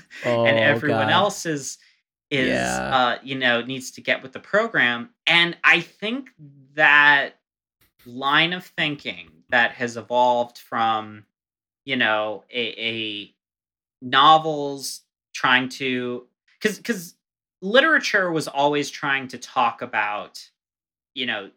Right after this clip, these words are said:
Speaker 1: the times, you know,
Speaker 2: Right.
Speaker 1: that they're, that they are in. There, there, it was works of art, you know. Um,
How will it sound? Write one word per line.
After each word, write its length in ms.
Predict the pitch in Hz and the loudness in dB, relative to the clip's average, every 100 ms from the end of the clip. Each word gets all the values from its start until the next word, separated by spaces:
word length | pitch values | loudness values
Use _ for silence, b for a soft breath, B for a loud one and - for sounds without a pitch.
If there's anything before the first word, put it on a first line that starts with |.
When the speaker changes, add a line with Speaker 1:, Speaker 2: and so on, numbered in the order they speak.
| _ | _
Speaker 1:
the 160 | 131 | -6
times, 920 | 139 - 127 101 87 - _ - - - | -6 -2 0 0 -4 -14 _ -20 -18 -14
you 120 | 127 | -10
know, 300 | 113 90 76 - | -10 -10 -12 -12
Speaker 2:
Right. 380 | 160 156 117 90 | -2 0 2 0
Speaker 1:
that 60 | |
they're, 380 | 117 110 107 110 117 | 2 2 2 -2 -4
that 160 | 120 - | -6 -2
they 140 | 110 | -2
are 140 | 104 104 | -2 -4
in. 240 | 95 82 | -6 -8
There, 340 | 110 107 107 - | -4 -2 -4 -6
there, 120 | 123 113 | -6 -6
it 120 | 120 | -8
was 200 | 113 - | -12 -6
works 340 | 127 135 - | 0 0 -2
of 120 | 117 - | -12 -12
art, 400 | 101 - - - | -14 -14 -16 -20
you 140 | 120 107 | -14 -8
know. 260 | 98 92 - _ _ _ - | -6 -8 -12 _ _ _ 2
Um, 480 | 117 113 107 104 | 4 4 0 -4